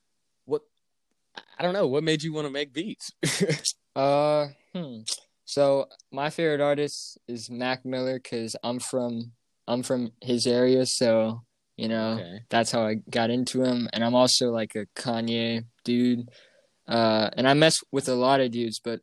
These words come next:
Speaker 2: more recently I've been going into the s-, smaller scene with dudes like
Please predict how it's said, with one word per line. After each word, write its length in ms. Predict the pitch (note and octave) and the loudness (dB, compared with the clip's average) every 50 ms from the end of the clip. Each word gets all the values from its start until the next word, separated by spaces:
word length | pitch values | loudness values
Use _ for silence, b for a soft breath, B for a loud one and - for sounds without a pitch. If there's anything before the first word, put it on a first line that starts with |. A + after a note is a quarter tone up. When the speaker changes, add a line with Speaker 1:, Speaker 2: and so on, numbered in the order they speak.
| _ - | _ -4
Speaker 2:
more 220 | C3 D3+ E3 E3+ | 0 2 2 4
recently 420 | D#3 D3+ D#3 D#3 - E3+ D#3+ D3+ D3 | 4 2 0 0 -2 -2 -2 0 2
I've 140 | C#3+ C#3 | 2 0
been 140 | B2 C3 B2+ | 0 -2 -4
going 280 | A#2+ C3 C3+ C3+ C3+ C3+ | -4 -2 -2 -2 -4 -6
into 220 | C3+ C3 - C#3 | -6 -6 -6 -8
the 160 | A#2 A2 G#2 G2+ | -6 -6 -8 -6
s-, 280 | - - - - - - - | -4 -4 -4 -4 -4 -6 -6
smaller 440 | - - - C3 C3 C3+ C#3 C#3 C#3+ | -6 -6 -4 -2 0 0 2 2 0
scene 320 | C#3 - - C#3+ C#3 C3+ B2+ | 0 -2 -4 -4 -6 -6 -6
with 180 | A#2+ A#2 A2+ - | -6 -8 -6 -6
dudes 260 | B2+ B2+ B2 A2 B2 | -4 -4 -4 -4 -6
like 320 | B2 A2 G2+ F#2+ - - | -6 -6 -6 -8 -12 -18